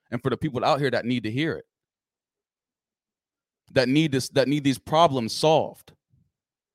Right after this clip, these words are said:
And, and in supporting my dreams, right, I had, I had spent the entire day, because when you s-, first start out YouTube,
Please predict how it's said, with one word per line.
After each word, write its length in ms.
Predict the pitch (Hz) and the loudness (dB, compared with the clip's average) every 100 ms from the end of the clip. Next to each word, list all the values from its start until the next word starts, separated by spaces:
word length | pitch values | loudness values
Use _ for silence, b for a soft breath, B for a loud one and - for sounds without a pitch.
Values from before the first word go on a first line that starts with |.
| _ _ _ _ _ _ _ _ _ _ _ _ _ _ _ _ _ _ _ _ _ _ _ _ _ _ _ - | _ _ _ _ _ _ _ _ _ _ _ _ _ _ _ _ _ _ _ _ _ _ _ _ _ _ _ -2
And, 160 | 143 - | -2 0
and 160 | 139 | -4
in 160 | 139 160 | 0 -2
supporting 480 | - 143 175 185 143 | -2 0 4 4 4
my 160 | 123 | -2
dreams, 580 | 110 135 180 107 107 - | -2 -4 -4 -6 -8 -2
right, 220 | 117 139 - _ _ _ _ _ _ _ - | 0 0 -6 _ _ _ _ _ _ _ -2
I 100 | 135 | 2
had, 200 | 151 127 | 2 0
I 60 | 120 | 0
had 200 | 135 110 _ - | -2 -4 _ -16
spent 300 | - 170 - | -4 -4 0
the 160 | 139 101 | -4 -2
entire 580 | 131 117 - 135 156 156 | -4 -4 -2 2 2 2
day, 240 | 147 139 98 | 2 2 0
because 240 | 104 113 | -2 -2
when 120 | 123 | -2
you 60 | 160 | -4
s-, 120 | - - | -8 -4
first 180 | 165 156 | -4 -2
start 220 | 156 147 | 0 2
out 200 | 131 - | 2 0
YouTube, 480 | 123 165 - 101 | -8 -8 -6 -6